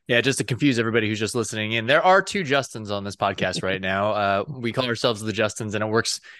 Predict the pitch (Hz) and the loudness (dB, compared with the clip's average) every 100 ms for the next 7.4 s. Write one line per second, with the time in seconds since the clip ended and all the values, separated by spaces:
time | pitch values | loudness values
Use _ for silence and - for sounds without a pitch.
0 | - 120 113 117 107 107 104 101 104 95 | -8 0 2 4 2 2 -2 0 -2 -2
1 | 101 98 98 - 101 101 98 135 185 226 | 0 0 0 0 2 4 4 4 6 4
2 | 220 175 127 120 156 139 123 117 - 98 | 2 0 0 0 -4 -4 -4 -4 0 2
3 | 107 - - - - - 117 113 110 107 | 2 -4 -18 -20 -8 2 6 6 4 0
4 | 123 - 196 180 175 139 123 120 117 117 | -10 -4 -2 0 2 4 4 2 2 2
5 | 117 127 123 110 117 117 110 123 139 127 | 2 2 0 0 -4 -6 -2 0 0 -4
6 | 117 113 117 - 101 123 117 110 101 117 | -4 -4 -6 -8 -4 -2 0 0 -2 2
7 | 120 120 113 | 4 4 0